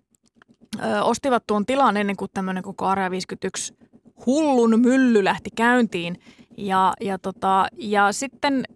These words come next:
jostain kumman syystä, tässä nyt muun muassa Vice tästä kirjoittaa, niin kaikki tällaiset alien-fanaatikot sitten, jotka, ö, varsinkin eräs herran nimeltään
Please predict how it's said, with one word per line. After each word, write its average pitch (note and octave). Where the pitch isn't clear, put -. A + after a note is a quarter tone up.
jostain D4
kumman C#4+
syystä, C4+
tässä A3
nyt C4+
muun A#3+
muassa A#3
Vice B3
tästä G#3+
kirjoittaa, G#3+
niin G3+
kaikki A#3
tällaiset B3
alien-fanaatikot G#3+
sitten, G3+
jotka, G#3
ö, G3+
varsinkin A3+
eräs A3
herran A#3+
nimeltään G#3+